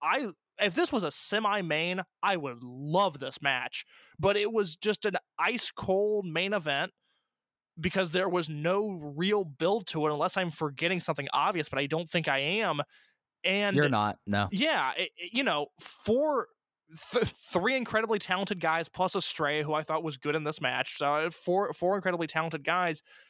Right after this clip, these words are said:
Speaker 1: who were just not put in a position to succeed. So to me, that's it, was, you know,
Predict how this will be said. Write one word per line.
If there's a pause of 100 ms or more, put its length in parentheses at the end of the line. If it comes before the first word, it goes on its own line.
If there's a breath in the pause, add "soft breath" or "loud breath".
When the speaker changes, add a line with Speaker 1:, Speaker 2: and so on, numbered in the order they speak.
(400 loud breath)
Speaker 1:
who
were
just
not
put
in
a
position
to
succeed. (540)
So
to
me,
that's
it,
was,
you
know,